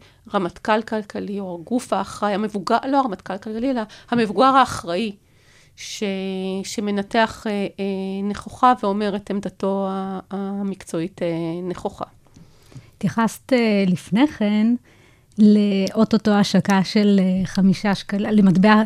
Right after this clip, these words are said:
Speaker 2: חדש של החמישה שקלים, ויש לך כאן המון מקום, אה, ליוזמה בתוך הדבר הזה. איפה עוד את רואה מקומות שלך ליוזמה?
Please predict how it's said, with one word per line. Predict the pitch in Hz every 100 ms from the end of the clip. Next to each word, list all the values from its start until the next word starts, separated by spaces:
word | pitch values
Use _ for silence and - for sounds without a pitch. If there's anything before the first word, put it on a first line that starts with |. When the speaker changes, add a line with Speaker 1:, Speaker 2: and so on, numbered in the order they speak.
| -
Speaker 2:
חדש | - 214 196 196
של | 208
החמישה | 196 190 185 202
שקלים, | 185 - 196 269 311 311 - _ - _ -
ויש | 190 202 233 226
לך | - -
כאן | 214
המון | 202 214 233
מקום, | 233 - 214 220 226
אה, | 226
ליוזמה | 202 190 190 165 196 220
בתוך | 220 - 180 196
הדבר | 185 175 180 175
הזה. | 185 175 185 - - - _ _ 302
איפה | 311 339 -
עוד | 220 208
את | 190 -
רואה | 196 185
מקומות | 190 - 196 185 185
שלך | - 196 185 -
ליוזמה? | 202 190 180 185 190